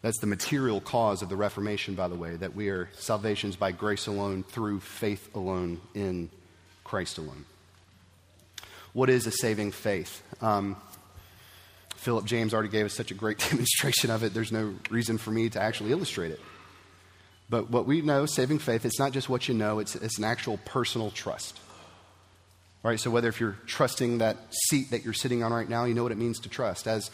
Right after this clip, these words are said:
our good friend H B Charles, who's spoken to us a few times, as he said that, uh, if you've ever been to the doctor and, and you know, and he tells you that you need to take this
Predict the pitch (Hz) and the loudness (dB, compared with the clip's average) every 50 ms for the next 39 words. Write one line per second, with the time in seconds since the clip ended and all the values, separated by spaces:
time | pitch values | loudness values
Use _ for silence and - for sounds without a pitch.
0 | - - - - - - - - - - 117 117 117 117 110 - - 127 120 120 | -14 -18 -18 -18 -18 -18 -20 -10 -2 -2 0 2 2 0 0 2 2 2 4 2
1 | 120 - - 127 120 110 - - 120 120 123 127 123 - - 120 107 - - 120 | 2 0 0 -2 -2 0 2 4 4 6 6 4 2 0 -2 -4 -4 -2 -2 -2
2 | 117 - 123 - 131 120 117 117 - - 113 - - 123 117 - 123 120 127 135 | -2 -2 -4 -2 0 0 0 0 -2 -4 -6 -4 -4 -4 -2 0 0 0 2 2
3 | 143 135 - - 113 113 107 - - 127 127 120 - - 127 127 139 143 127 123 | 0 -2 -2 -2 -2 -4 -4 -2 0 0 0 0 0 0 2 2 2 2 2 2
4 | 113 110 - 113 110 110 - - - - - 131 131 127 135 120 127 131 127 131 | 2 2 2 2 2 2 0 -8 -14 -2 2 2 6 6 6 4 4 2 2 0
5 | 123 117 110 139 143 147 151 147 - - 117 101 101 101 98 90 - - - - | 0 2 6 6 6 6 6 4 2 0 2 2 2 2 0 -2 -6 -10 -16 -18
6 | - - - 120 117 117 113 120 127 131 127 117 117 117 117 139 127 - 151 135 | -18 -6 -2 0 2 4 4 6 6 6 6 4 2 0 0 0 2 2 2 2
7 | 131 117 131 113 113 95 117 123 117 107 107 - - 151 131 - - 117 135 139 | 4 2 2 2 2 2 2 0 0 0 -2 0 0 0 0 0 0 0 2 2
8 | 113 92 | 2 2